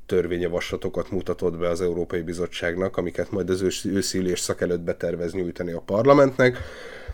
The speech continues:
Ugye ebből párat már ismerünk, azok, ö, olyan igazán senkinek nem elégítették ki a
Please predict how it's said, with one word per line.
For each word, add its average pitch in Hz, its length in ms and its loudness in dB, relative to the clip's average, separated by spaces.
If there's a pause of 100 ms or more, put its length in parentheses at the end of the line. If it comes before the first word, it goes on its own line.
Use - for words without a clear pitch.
(140)
Ugye 101 420 8
ebből 107 420 10
párat 120 380 12
már 98 180 8
ismerünk, 98 580 4
azok, 104 360 2
ö, 95 180 8
olyan 98 360 6
igazán 101 360 6
senkinek 92 460 0
nem 87 140 0
elégítették 90 760 0
ki - 160 2
a 87 300 4